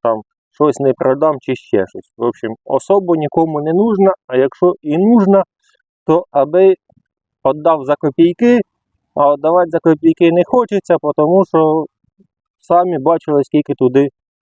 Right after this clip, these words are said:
вложено труда. Як я... Боровся за цей, за цей проект, як я, м,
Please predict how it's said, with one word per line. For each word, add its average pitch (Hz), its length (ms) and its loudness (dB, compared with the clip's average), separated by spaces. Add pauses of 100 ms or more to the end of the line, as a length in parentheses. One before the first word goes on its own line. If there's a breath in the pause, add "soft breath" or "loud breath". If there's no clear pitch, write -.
(160)
вложено 147 680 0 (240)
труда. 139 520 0 (180)
Як 127 260 0
я... 127 240 0 (340)
Боровся 180 600 -2
за 165 120 -4
цей, 170 180 -2 (220)
за 151 180 -4
цей 156 220 -2
проект, 151 560 0
як 127 220 0
я, 127 160 0 (1200)
м, 107 260 -8